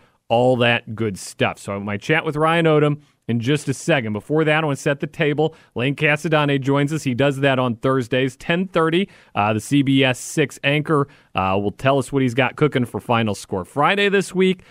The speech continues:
Uh, big, big, busy week in the college football scene. Uh, J M U, it seems like J M U plays a big game every single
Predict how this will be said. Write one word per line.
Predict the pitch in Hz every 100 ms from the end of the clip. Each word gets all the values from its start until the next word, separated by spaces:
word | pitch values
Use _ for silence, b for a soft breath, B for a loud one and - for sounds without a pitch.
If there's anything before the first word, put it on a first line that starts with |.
| b -
Uh, | 98 95
big, | 92 131 170 - _ _ - 104 95
big, | 156 180
busy | 151 170 160
week | 151 156 156
in | 127
the | 104
college | 139 160 156 -
football | 160 147 147 135
scene. | 123 - 135 127 120 b b 110
Uh, | 104 101 - - 127
J | 117 160 214
M | 180
U, | 165 135
it | -
seems | 220 226
like | 160
J | 143 180
M | 156
U | 160
plays | - 147 123
a | 104
big | 90 123 147
game | 123 120 127 127 b b -
every | 147 139 143 147 147
single | - - 139 131 123 117